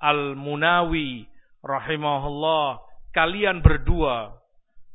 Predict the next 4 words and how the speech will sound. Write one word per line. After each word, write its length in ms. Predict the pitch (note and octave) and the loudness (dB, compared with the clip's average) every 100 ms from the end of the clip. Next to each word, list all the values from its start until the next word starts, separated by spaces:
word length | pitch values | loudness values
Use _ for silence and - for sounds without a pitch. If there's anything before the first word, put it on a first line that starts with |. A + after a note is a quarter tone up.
| - | -14
sebagai 800 | - B2 C#3 B2+ C#3+ C3+ A#2+ G#2+ G#2+ _ _ _ _ _ | -12 -2 -2 0 -4 -4 -8 -14 -20 _ _ _ _ _
yang 300 | B2+ C#3+ D3 | -6 -6 -4
menyampaikan 800 | C#3+ D3 C#3 C#3+ D3+ E3 D#3+ D3+ | -4 -4 0 0 2 0 -2 2
dakwah, 560 | E3+ D3+ D#3 C#3 A2+ | 2 4 0 -2 -4